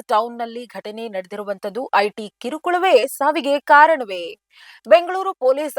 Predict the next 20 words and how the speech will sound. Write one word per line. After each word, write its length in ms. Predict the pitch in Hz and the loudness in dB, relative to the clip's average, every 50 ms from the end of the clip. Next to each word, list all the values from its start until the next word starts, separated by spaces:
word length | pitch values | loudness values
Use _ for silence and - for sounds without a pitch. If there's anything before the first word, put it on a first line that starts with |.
| - | -2
ಆಯುಕ್ತನಿಂದ 560 | 214 240 247 254 - - 262 233 240 233 220 254 277 | 0 0 0 -2 -4 -6 -6 -6 -6 -8 -6 -6 -6
ತನಿಖೆ 480 | - - 247 202 196 - - 226 - - _ | -6 -8 -12 -14 -14 -16 -14 -14 -14 -6 _
ಆರಂಭ 340 | 247 233 190 196 185 180 - - - - - | 2 2 2 0 -4 -10 -12 -12 -6 0 0
ಆಗಿದೆ. 480 | 185 196 - 180 - - - - _ _ _ - - - - _ - | 0 0 0 -4 -10 -14 -14 -14 _ _ _ -20 -20 -20 -20 _ 2
ಬೆಂಗಳೂರಿನ 520 | 196 233 254 254 330 339 349 339 339 302 330 339 339 - - | 2 2 4 4 2 2 2 0 2 4 4 4 4 2 -2
ಖ್ಯಾತ 480 | - 254 269 285 311 349 381 392 - 339 285 294 | 2 6 8 8 10 8 6 4 2 0 0 0
ರಿಯಲ್ 360 | 277 240 240 220 247 285 269 - - | 0 -4 -2 -2 -2 -2 0 -2 -6
ಎಸ್ಟೇಟ್ 420 | - - - 269 269 269 - 262 | -8 -8 -6 -8 -8 -6 -6 -6
ಕಂಪನಿಯಾದ 680 | - - 220 220 220 - 240 240 233 220 208 202 190 208 226 262 - | -4 -4 -6 -6 -6 -10 -10 -8 -8 -8 -8 -6 -4 -4 -6 -4 -2
ಕಾನ್ಫಿಡೆಂಟ್ 540 | 247 208 196 202 - - 202 214 202 - 202 | -2 -2 -2 -4 -8 -10 -10 -10 -8 -8 -10
ಗ್ರೂಪ್‌ನ 420 | 180 180 220 277 285 - 262 226 196 190 - | -10 -8 -8 -8 -8 -8 -8 -8 -8 -6 -6
ಸಂಸ್ಥಾಪಕ 580 | 202 185 180 - - 240 262 294 - 311 - 311 311 | -8 -8 -8 -6 2 2 4 4 2 2 2 2 2
ಮತ್ತು 300 | 285 254 220 - 277 262 | 2 -2 -4 -4 -6 -4
ಅಧ್ಯಕ್ಷ 540 | - - 208 190 175 233 262 - - - 269 - | -2 -4 -4 -4 -4 -4 -6 -6 -4 -2 -2 -2
ಸಿ 200 | 170 - 220 214 | -2 -4 -10 -10
ಜೆ 180 | 185 240 226 214 | -6 -4 -4 -4
ರಾಯ್ 360 | 185 226 262 302 330 311 285 | 0 2 4 4 4 4 0
ಅವರು 400 | 226 190 190 254 240 180 185 226 - - - - - | -2 -4 -6 -6 -6 -6 -6 -8 -10 -14 -20 -20 -14
ಶುಕ್ರವಾರ 500 | - - 285 285 - 349 330 330 311 302 311 311 | -6 -6 -4 -4 -2 0 4 4 4 6 6 4
ಮಧ್ಯಾಹ್ನ 600 | 311 277 233 220 208 196 185 185 220 240 254 247 | 4 2 0 -2 -4 -4 -6 -6 -4 -4 -4 -4